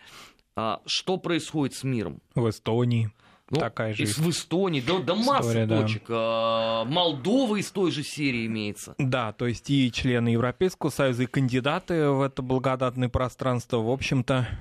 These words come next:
Speaker 2: а, причём на восточных его рубежах, то есть тех, а, терри-, на тех территориях, где, собственно, Холокост и развивался в своей наиболее трагической фазе, где находились лагеря смерти, крупнейшие гетто, вот именно там сохранение исторической памяти осуществляется крайне однобоко.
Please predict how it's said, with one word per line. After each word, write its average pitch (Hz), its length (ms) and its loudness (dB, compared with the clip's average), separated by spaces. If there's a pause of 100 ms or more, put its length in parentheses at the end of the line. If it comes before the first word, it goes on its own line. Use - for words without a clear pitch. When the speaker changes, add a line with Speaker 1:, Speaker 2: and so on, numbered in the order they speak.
(180)
Speaker 2:
а, 113 420 0
причём 120 380 0
на 117 80 2
восточных 131 580 0
его 113 180 2
рубежах, 123 460 0
то 135 80 -2
есть 113 160 -4
тех, 113 300 -2 (420)
а, 107 340 0
терри-, 117 360 -2
на 120 120 2
тех 113 200 -4
территориях, 113 480 2
где, 110 160 0
собственно, 117 400 -2
Холокост 113 560 -2
и 117 40 2
развивался 113 560 0
в - 40 -20
своей 104 360 0 (520)
наиболее 107 560 0 (240)
трагической 123 640 -2
фазе, 113 340 -2
где 110 140 0
находились 104 500 -4
лагеря 117 340 0
смерти, 120 420 -4
крупнейшие 110 480 -2
гетто, 165 300 -2
вот 113 220 -2
именно 131 340 2
там 196 460 -4
сохранение 123 560 0
исторической 117 520 -4
памяти 165 400 -2
осуществляется 127 640 -2
крайне 127 360 2
однобоко. 135 600 -2